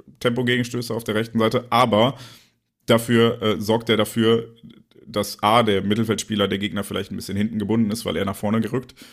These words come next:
und B, habe ich vielleicht jemanden, der Situationen auflöst, die ich mit anderen Spielern nicht aufgelöst bekomme, weil er halt kreativ ist, einen guten Schuss hat und mal eine Flanke aus dem Halbfeld bringt. Ähm, so war's bei Hakimi ja auch. Also der hat ja auch schon verteidigt,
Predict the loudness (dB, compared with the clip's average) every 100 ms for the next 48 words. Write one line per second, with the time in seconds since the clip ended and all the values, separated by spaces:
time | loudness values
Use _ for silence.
0 | _ -6 2 2 4 2 0 -2 -4 -2
1 | -4 -4 -2 0 0 -4 _ _ -10 -8
2 | -4 -2 0 -2 -2 -4 -4 -6 -12 -12
3 | -12 -14 -4 -2 0 -2 -6 -8 -8 -8
4 | -10 -10 -12 -12 -12 -10 -8 -6 -4 -4
5 | -6 -10 _ -8 -8 -4 -6 -4 -6 -8
6 | -18 _ -10 -6 -4 -2 0 2 0 0
7 | -6 -4 -4 -2 -2 0 -2 -4 -8 -8
8 | -10 -12 -6 -8 -8 -18 -20 _ _ _
9 | _ -2 0 0 -4 -8 _ _ _ _
10 | -8 0 2 2 2 -2 0 -2 -2 -2
11 | -2 -4 -8 -6 -4 -2 -2 -2 0 0
12 | -2 -4 -12 _ _ _ _ _ _ _
13 | -12 -8 -6 -6 0 0 2 0 -2 -10